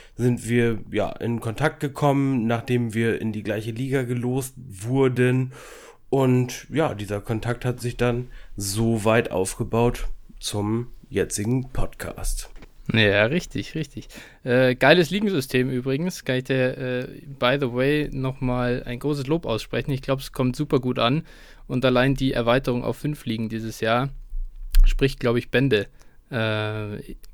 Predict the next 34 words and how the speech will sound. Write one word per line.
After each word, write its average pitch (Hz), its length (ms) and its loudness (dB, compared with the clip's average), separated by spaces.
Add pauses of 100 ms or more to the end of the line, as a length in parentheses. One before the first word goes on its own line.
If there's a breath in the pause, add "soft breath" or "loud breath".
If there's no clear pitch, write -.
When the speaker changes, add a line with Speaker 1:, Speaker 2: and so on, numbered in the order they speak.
Speaker 2:
genau, 127 260 2
ich, 135 220 -2
ich 147 160 -4
bin 143 140 2
Flo. 156 420 4
Äh, 131 300 -4
das - 300 -4
habe 131 100 6
ich 143 80 8
ja 143 60 6
schon 135 180 0
gesagt. 123 400 -2
Forty-niner 151 640 0
Flo 160 280 0
im 135 200 0
Discord 160 640 0
und 135 320 -4
Twitter. 175 580 2 (480 soft breath)
Und 135 240 0
sämtlichen, 135 680 2 (200)
äh, 123 220 0 (100)
ja, 131 180 4 (300)
äh, 135 140 -6 (300)
im 170 200 4
Discord 147 380 0
ist 127 120 -2
gut, 160 280 -6
verschiedenen 139 560 -2
Discords, 127 640 -2
äh, 135 220 -6 (180)
rund 143 220 2
ums - 380 -4
Thema 127 320 0
Fantasy. 120 640 0